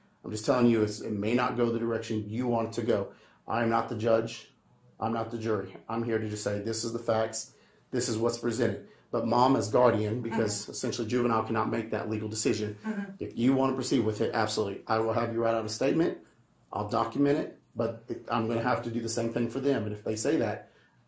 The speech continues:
Speaker 1: I'm gonna gather their information as well. And based on her own admittance, on camera as well as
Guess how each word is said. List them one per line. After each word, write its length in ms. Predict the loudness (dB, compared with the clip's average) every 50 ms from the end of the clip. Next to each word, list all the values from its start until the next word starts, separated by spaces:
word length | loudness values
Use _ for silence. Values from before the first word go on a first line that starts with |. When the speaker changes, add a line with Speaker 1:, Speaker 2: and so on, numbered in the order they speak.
| _ _ _ _ -6
Speaker 1:
I'm 100 | -4 -2
gonna 140 | -2 -2 0
gather 340 | 2 4 4 4 4 4
their 260 | 2 4 2 2 2 0
information 480 | -2 -2 0 0 0 0 -2 -2 -4
as 80 | -2 2
well. 240 | 4 4 6 6 4
And 120 | 2 0
based 200 | -2 -2 -2 -2
on 120 | -2 -2 0
her 180 | 0 0 0
own 140 | 0 0 0
admittance, 680 | 0 0 0 0 0 0 0 -2 -2 -4 -6 -8 -10 -14 -20 -20 -20 _ _ _ _ -6
on 140 | -6 -4 -2
camera 380 | 2 2 2 2 2 0 0 -2
as 120 | -4 -4
well 260 | -4 -4 -2 -2 0 -2
as 380 | -2 -2 -4 -8 -10 -12 -16